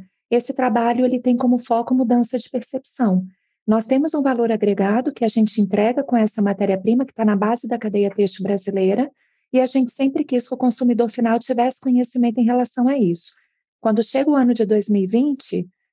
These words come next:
com o aprendizado que a gente teve em dois mil e dezesseis no mercado interno, a gente lança o programa de promoção pro mercado externo, que é Cotton Brasil. Então, é uma trajetória, tem todo um processo muito bem estruturado,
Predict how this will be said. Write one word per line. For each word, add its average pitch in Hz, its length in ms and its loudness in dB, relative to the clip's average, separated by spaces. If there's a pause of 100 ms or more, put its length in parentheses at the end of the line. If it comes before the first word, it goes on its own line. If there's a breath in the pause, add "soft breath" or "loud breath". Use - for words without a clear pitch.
(160)
com 226 140 2
o 220 60 2
aprendizado 226 640 0
que - 80 -8
a - 20 -2
gente 247 240 -2
teve 214 180 0
em 214 60 4
dois 208 240 2
mil 214 120 4
e 196 40 -4
dezesseis 202 420 0
no 214 100 2
mercado 202 420 0
interno, 233 580 0 (340)
a 226 120 -2
gente 233 360 0
lança 233 460 0
o 240 60 0
programa 220 400 2
de 214 100 -6
promoção 220 520 0
pro 254 160 0
mercado 240 380 -2
externo, 214 460 0
que 220 80 -4
é 240 60 0
Cotton 220 360 -2
Brasil. 220 500 0 (440)
Então, 208 180 2
é 220 80 4
uma 277 160 2
trajetória, 226 920 0
tem 185 320 -2
todo 302 280 0
um 277 80 2
processo 214 600 -2
muito 240 240 2
bem 208 200 2
estruturado, 196 840 -2